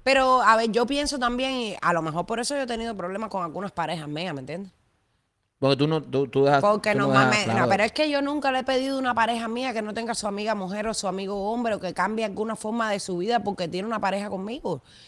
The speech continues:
Speaker 1: Es que eso me parece altamente hipócrita. Y alta,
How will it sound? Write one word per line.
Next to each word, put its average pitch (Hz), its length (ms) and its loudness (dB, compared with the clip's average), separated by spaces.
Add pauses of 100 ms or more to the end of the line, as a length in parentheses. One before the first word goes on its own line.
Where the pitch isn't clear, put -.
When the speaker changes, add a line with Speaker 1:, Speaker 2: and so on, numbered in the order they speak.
(160)
Speaker 1:
Es 165 100 -2
que 180 80 -2
eso 262 160 0
me 262 100 2
parece 247 420 0
altamente 233 600 0
hipócrita. 208 640 -4 (680)
Y 185 760 2
alta, 196 320 0